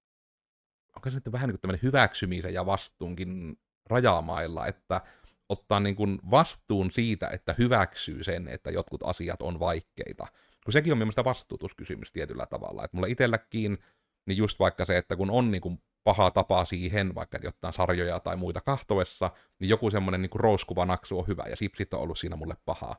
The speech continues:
Mutta sitten tuli itse asiassa juurikin Taran korruptoimana minulle tämä mahtava tieto, että kun löytyi tämmösiä niinku jyvänäkkäreitä, mitkä taas on niinku vielä hiilihydraatittomia, mitkä ketosiruokavaliossa auttaa.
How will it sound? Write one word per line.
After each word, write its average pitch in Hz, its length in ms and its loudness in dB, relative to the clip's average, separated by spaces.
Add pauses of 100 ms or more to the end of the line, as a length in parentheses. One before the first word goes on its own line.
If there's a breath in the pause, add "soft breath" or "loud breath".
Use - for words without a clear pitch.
(520 soft breath)
Mutta - 220 -2
sitten 113 440 0 (100)
tuli 110 280 4
itse - 220 -4
asiassa 101 300 -2
juurikin 101 340 0
Taran 101 300 2
korruptoimana 92 760 2
minulle 92 300 -2
tämä 98 180 -2
mahtava 95 400 0
tieto, 92 320 0
että 90 100 -6
kun 101 140 0
löytyi 110 300 2
tämmösiä 87 560 -6
niinku 90 220 -8 (120)
jyvänäkkäreitä, 95 1040 -2 (460 soft breath)
mitkä 90 240 -2
taas 90 160 0
on 90 160 -4
niinku 90 140 -4
vielä 90 140 2
hiilihydraatittomia, 95 1080 0
mitkä 95 180 0
ketosiruokavaliossa - 1000 -2
auttaa. - 480 -14